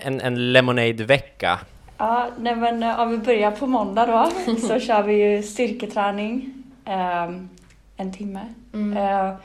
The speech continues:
Speaker 2: där alla är välkomna.
Speaker 3: Stationsövningar kör vi då.
Speaker 2: Ja, eh, och sen, ehm,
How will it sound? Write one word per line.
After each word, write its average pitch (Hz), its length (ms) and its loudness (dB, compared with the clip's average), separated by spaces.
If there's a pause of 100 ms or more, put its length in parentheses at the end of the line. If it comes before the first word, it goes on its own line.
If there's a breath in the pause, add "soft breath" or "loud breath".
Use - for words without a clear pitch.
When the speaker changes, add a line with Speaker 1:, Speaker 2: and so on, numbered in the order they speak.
(140)
Speaker 2:
där 196 160 4
alla 190 300 2
är 180 40 -2
välkomna. 175 540 -2 (240)
Speaker 3:
Stationsövningar 190 1400 -10
kör 190 240 -12
vi 185 60 -6
då. 185 140 -6 (220)
Speaker 2:
Ja, 202 320 -2 (440 loud breath)
eh, 190 500 2 (240)
och 214 120 -6
sen, 190 420 -2
ehm, 185 460 -2